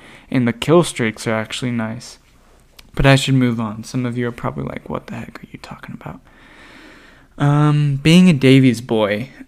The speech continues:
I had three best friends growing up, and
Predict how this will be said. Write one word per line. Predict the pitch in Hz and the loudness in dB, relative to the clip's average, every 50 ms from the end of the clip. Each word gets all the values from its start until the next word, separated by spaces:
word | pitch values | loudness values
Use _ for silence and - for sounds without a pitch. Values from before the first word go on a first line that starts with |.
| _ _ _ _ _ _ _ _ _ | _ _ _ _ _ _ _ _ _
I | - 127 131 131 143 | -6 -2 0 0 0
had | 147 151 147 143 127 139 135 131 131 135 | 0 0 -2 -2 -2 -2 0 -2 -2 -4
three | - - 135 135 135 139 | -4 -4 -2 0 0 0
best | 135 139 135 131 135 135 - | -2 -2 -2 -4 -4 -4 -8
friends | - - 131 131 139 139 135 | -4 -2 2 2 2 2 0
growing | - - 117 110 107 107 107 107 107 | -2 -4 -4 -2 -2 -2 -4 -4 -6
up, | 107 107 107 - - | -6 -8 -8 -8 -8
and | 117 117 117 113 113 | -6 -4 -4 -6 -6